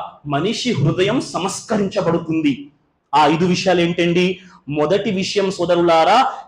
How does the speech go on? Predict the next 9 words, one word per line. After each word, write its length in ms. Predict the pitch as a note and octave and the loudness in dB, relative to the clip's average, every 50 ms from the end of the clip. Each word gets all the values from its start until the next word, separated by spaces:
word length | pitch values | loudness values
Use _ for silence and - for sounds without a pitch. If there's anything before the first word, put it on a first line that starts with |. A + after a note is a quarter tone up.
| _ _ - | _ _ -4
తిలావతుల్ 1000 | F#3 F#3+ F3+ F3+ F#3+ G#3 G#3+ G#3+ G#3 G3+ G3+ G3+ G3 G3 G3 G3 F#3+ G3 G3 F#3+ | -2 0 2 4 4 4 4 4 4 4 4 4 2 2 2 0 0 0 0 -2
ఖురాని 1200 | F#3+ - - F#3 F#3 F3+ F3+ F3+ F3+ F3+ F#3+ G#3 A3+ A3+ A#3 A#3 A#3+ C4 D4+ F4+ G4 G4+ - - - - - _ _ - | -4 -2 0 2 2 4 4 4 4 4 4 4 4 4 4 4 4 4 4 4 2 2 0 -6 -14 -20 -20 _ _ -8
బిత్తదబ్బుర్, 1300 | B2 - - - - - - - F3+ F3+ E3 G3 F#3+ D3+ B2+ A#2+ A#2 C3+ F3+ F#3+ F#3 F3+ E3+ - - - - - _ _ _ _ _ _ _ _ _ - | -4 -4 -2 -2 -4 -8 -6 -4 -4 -2 0 0 0 0 -2 -4 -2 0 2 2 4 2 2 0 -2 -6 -10 -14 _ _ _ _ _ _ _ _ _ 0
ఆలోచిస్తూ, 920 | C#3 D3 D#3 D#3+ F3+ F#3+ G3 F#3+ F3 F#3+ F#3 E3+ - - - - F3+ F#3+ | 2 2 4 4 2 2 2 2 0 0 -4 -6 -8 -8 -6 -2 0 2
అర్థము 640 | F#3 F3+ - - D#3 D#3 - - - G#3 G#3 G#3 G3 | 2 2 0 -2 -4 -4 -6 -4 -2 0 0 2 0
చేసుకుంటూ 840 | G3 - F#3+ F3+ F3 - F3+ - - F3+ F3 F3 E3+ - G3+ G#3 G3+ | 0 0 0 0 0 -2 -6 -4 -2 -2 -2 -4 -2 -2 -2 -2 -2
ఖురాన్ 460 | E3 D3 D#3 D#3 D3 D#3+ E3+ F3+ F#3 | -2 -2 0 0 2 2 2 0 0
గ్రంథాన్ని 600 | F3 E3 E3+ E3 E3 E3 D#3+ D#3+ D#3 D#3+ D#3+ D#3 | -2 -2 -2 -2 -2 -2 -2 -2 -2 -2 -4 -6
చదవటం, 960 | D#3 - E3 D3 D3+ C#3+ C#3+ C#3+ C3+ - C#3+ D3 D3+ D3+ D3 C#3+ C3+ B2+ B2 | -6 -6 -6 -4 -2 0 0 -2 -2 -2 -4 -4 -4 -6 -8 -8 -8 -10 -12